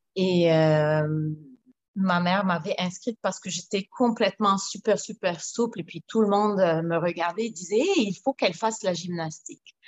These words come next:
Mais, euh, mais ma mère avait peur de la gymnastique, elle faisait pas confiance aux entraîneurs, euh,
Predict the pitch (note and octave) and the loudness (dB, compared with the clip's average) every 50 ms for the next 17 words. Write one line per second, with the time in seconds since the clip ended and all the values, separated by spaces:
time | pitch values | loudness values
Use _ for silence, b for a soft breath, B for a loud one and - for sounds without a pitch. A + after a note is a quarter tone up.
0 | B B B B B B B B _ - F#3 F#3 F#3 F#3 F#3 F3+ F3+ F3+ F3+ F3 | B B B B B B B B _ 0 4 6 6 6 6 6 6 6 4 4
1 | E3+ E3 D#3+ D3+ D3+ D#3 C#3+ - - - F3+ F3 E3+ E3+ E3+ E3 E3+ G3 A#3 A3+ | 4 4 2 2 2 0 -2 -4 -4 -2 -2 0 0 0 0 0 2 0 0 2
2 | A3 F#3 D#3+ E3+ E3 D3+ - F3 E3+ F3+ F#3+ F3+ E3 E3 D#3 D#3 D#3 E3 D#3+ D#3 | 0 -2 -2 -4 -8 -6 -4 -4 -4 -4 -4 -6 -6 -8 -8 -8 -8 -8 -8 -8
3 | D3 C#3+ D3 - - - A3 A3+ A3 A3 G3+ F3 E3 D#3+ - E3+ D#3+ E3+ F3+ F3 | -8 -8 -10 -10 -6 -2 -2 -2 -2 -2 -2 -2 -2 -2 -4 -4 -4 -4 -4 -4
4 | - F3+ F3 - - F3+ E3 D#3+ - - E3+ E3 E3+ E3+ - - D#3 D#3 D#3+ D3+ | -2 -4 -2 0 0 -2 -2 -2 -4 -4 -2 -2 -2 -2 -2 -4 -4 -2 0 -2
5 | D3+ - - - - D#3 D3+ D#3 D#3+ E3+ F3+ F#3 F#3 F3+ E3+ E3+ D#3 D3+ D3 D3 | -2 -4 -6 -8 -4 -2 0 0 0 2 2 2 0 0 0 -2 -2 -2 -4 -6